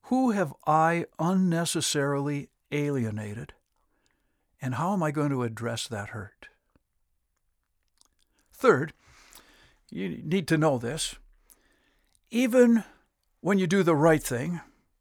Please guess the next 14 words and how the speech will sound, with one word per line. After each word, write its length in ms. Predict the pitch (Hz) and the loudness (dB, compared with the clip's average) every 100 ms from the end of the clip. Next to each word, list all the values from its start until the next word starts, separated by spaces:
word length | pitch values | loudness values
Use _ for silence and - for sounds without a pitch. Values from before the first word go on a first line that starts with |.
| _ | _
the 100 | 131 | -6
right 260 | 120 170 160 | 2 4 4
way, 300 | 135 151 180 | 2 0 -4
for 180 | - 147 | -10 -4
the 120 | 135 | 0
right 240 | 131 143 143 | 4 2 2
reason, 500 | 139 127 110 113 135 _ _ _ _ _ _ _ _ _ _ | 0 0 -4 -10 -12 _ _ _ _ _ _ _ _ _ _
you 240 | 131 202 254 | -4 -2 2
will 280 | 247 208 - | 6 6 4
occasionally 960 | 160 - - 220 208 156 151 143 135 | 0 0 -4 -2 0 -2 0 0 0
face 760 | - - 170 175 175 - - - _ _ _ _ | -2 -6 0 0 0 -2 -4 -8 _ _ _ _
some 420 | - 165 131 120 - _ | -4 0 0 -2 -8 _
brutal 640 | - 170 185 180 170 147 - | -6 -2 -2 -2 -6 -10 -8
opposition. 720 | 143 131 139 107 131 - 104 | -6 -4 -4 -2 -2 -4 -8